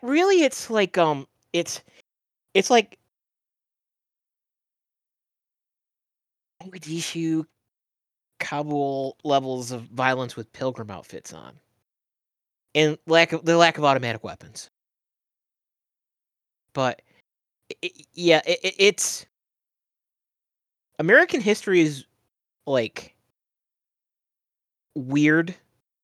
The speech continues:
and it doesn't help that, um, nobody teach-, <laughs> nobody teaches it in America.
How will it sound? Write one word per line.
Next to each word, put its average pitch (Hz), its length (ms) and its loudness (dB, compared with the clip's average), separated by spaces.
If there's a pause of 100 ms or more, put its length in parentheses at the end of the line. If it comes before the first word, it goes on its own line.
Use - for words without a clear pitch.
(380)
and 135 260 -4
it 143 140 -10
doesn't 170 280 2
help 156 320 -2
that, 143 260 -4
um, 120 360 -6 (500)
nobody 139 500 -2
teach-, - 420 -12
<laughs> - 20 -20
nobody 185 480 0
teaches 196 480 -2
it 147 120 0
in 156 140 -4
America. 123 640 -6